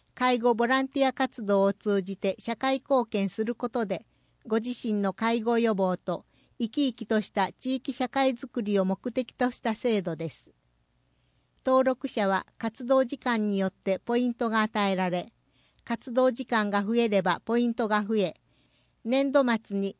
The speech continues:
五千ポイント、五千円を限度に換金できる仕組みです。平成二十五年度登録者数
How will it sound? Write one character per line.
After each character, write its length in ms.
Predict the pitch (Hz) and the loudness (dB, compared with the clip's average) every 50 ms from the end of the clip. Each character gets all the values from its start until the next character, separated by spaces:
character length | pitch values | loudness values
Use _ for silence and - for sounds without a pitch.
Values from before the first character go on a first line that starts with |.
| _ _ | _ _
五 120 | 208 226 247 | -4 -4 -2
千 300 | - - 262 262 254 240 | 0 0 2 2 0 0
ポ 180 | - 254 233 | 0 0 0
イ 80 | 220 196 | 0 0
ン 100 | 185 180 | -2 -4
ト、 280 | - _ 180 165 - _ _ _ _ _ - | -6 _ -8 -8 -8 _ _ _ _ _ -4
五 140 | 214 240 | -4 -4
千 300 | 247 - 285 277 277 277 269 | 0 2 2 2 2 2 0
円 280 | 262 262 254 254 254 | 0 0 0 0 0
を 60 | 247 240 | 0 2
限 300 | 226 247 247 233 220 190 | 2 0 0 0 0 0
度 100 | 190 185 | 0 0
に 180 | 185 185 - | 0 -2 -4
換 280 | - - 247 247 254 247 | -4 -2 -2 -2 -2 -2
金 220 | - - 247 247 | -4 -4 -2 0
で 120 | 226 240 240 | 0 -2 -2
き 120 | - 285 | -2 -4
る 100 | 247 240 | -4 -4
仕 160 | - - - | -4 -6 -8
組 220 | _ 208 190 185 175 | _ -2 -2 -2 -2
み 40 | |
で 140 | 160 175 170 | -2 -4 -4
す。 240 | - - - - _ _ _ _ _ _ _ _ _ _ _ _ _ _ _ _ _ _ _ _ _ _ _ _ | -6 -10 -18 -20 _ _ _ _ _ _ _ _ _ _ _ _ _ _ _ _ _ _ _ _ _ _ _ _
平 220 | _ 262 269 285 269 | _ 2 2 2 2
成 240 | - 285 277 262 | 2 2 2 2
二 180 | 262 277 285 254 | 4 2 0 0
十 180 | 240 240 220 202 | 0 -2 -2 -2
五 160 | - 226 226 | -2 -2 0
年 280 | 240 254 247 226 202 | 0 0 0 -2 -2
度 160 | 185 214 - - | -2 -4 -4 -4
登 220 | - 240 247 254 247 | -2 0 0 2 2
録 220 | 262 254 - 262 | 0 -2 -2 -4
者 200 | - - 262 269 | -2 -2 -2 -2
数 360 | - - - 185 175 170 - | -2 -6 -6 -4 -4 -4 -6